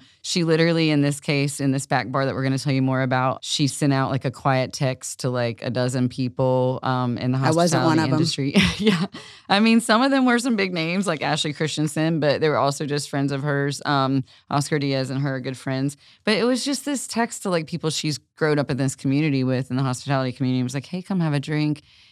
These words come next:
Speaker 1: And, and turned down, you know, the, the N and O called her, she said, you know, you and Lauren had been in there. And this is actually funny. And I, I mean, it's, it's
Speaker 2: Hey.
Speaker 1: humbling to say, but this is how it played out. So Lauren tells me that she's in there when we were at the N C R L A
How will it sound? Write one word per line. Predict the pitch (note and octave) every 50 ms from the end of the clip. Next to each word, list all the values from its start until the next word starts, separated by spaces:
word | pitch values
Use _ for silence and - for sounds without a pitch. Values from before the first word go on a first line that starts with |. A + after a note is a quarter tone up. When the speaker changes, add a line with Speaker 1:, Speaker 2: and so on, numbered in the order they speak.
| _ -
Speaker 1:
And, | - D#3+ D3+ C#3+ C#3 C#3 C#3 - -
and | D#3 D3 C#3 -
turned | - - D#3 G3+ G#3 F3
down, | B2 C3 D#3 D#3+ C3+ B2 A#2+ A#2 B2 B2 B2+ - - - - -
you | F3+ D#3+
know, | D3 C#3 C3+ A#2+ - - - _ _ _ - -
the, | C#3+
the | C3+ - D3+
N | - D3 D3
and | C#3 C#3
O | D3 D3+ D#3
called | D3+ - E3 D3 D3 C#3+
her, | D3+ D3+
she | - - D#3
said, | C#3 - D#3 D3+ C#3+ C#3+ C#3+ D3 D3 C3+
you | C3+
know, | C3 B2 B2 A#2+
you | B2 B2+ C3+ C3+
and | C3 C#3
Lauren | C#3 C#3 C#3
had | C3+ B2+ B2+
been | C#3 C#3
in | C#3 C#3
there. | C#3+ C#3+ C#3 C#3+ C#3 _ - - - _ -
And | - C#3+ C#3 C3 - -
this | D#3 D3+ D3 - -
is | D#3 C3+ E3
actually | D#3 E3+ F#3 E3+ F3 F#3+ E3+ D#3+
funny. | - - D3 C#3+ C#3+ C#3 C#3
And | C3
I, | A#2+ - - -
I | D3+ D3
mean, | C#3+ C#3 C#3 C3 C3 C3+ D3+ D3 - _ _ _ _ _ _ _ _ _ _ - - - _
it's, | - G#2+ - G3 - - - - _ _ _ _ _ -
it's | - D#4+ F#4+
Speaker 2:
Hey. | D4+
Speaker 1:
humbling | C4+ C#4+ D4 D4+ C4+ A#3+ G#3+ G#3 -
to | F3+ E3
say, | - G3+ F3 D#3 D3
but | C#3 D3
this | D3 D#3 C#3
is | E3 D#3
how | F3+ D#3 C#3
it | B2+ -
played | E3 D3+ C#3
out. | C3+ - -
So | - - E3
Lauren | D#3 D#3 E3+ F3+ F3+ F#3 F#3+
tells | - G3 E3+ E3 D#3
me | D#3+ D#3
that | D3+ C#3+ C#3+
she's | - E3 D3 C3+
in | D3 C#3+
there | C#3 C#3 C3+ C3+
when | C3+ C#3
we | C#3 C#3
were | C#3
at | C3 C3 B2+
the | - C3+ C#3
N | D3+
C | D3 - - D#3+
R | D3 C#3+ C#3
L | C3+ C3 C3+ C3+
A | C3 B2+ B2+ B2 G#2 F2+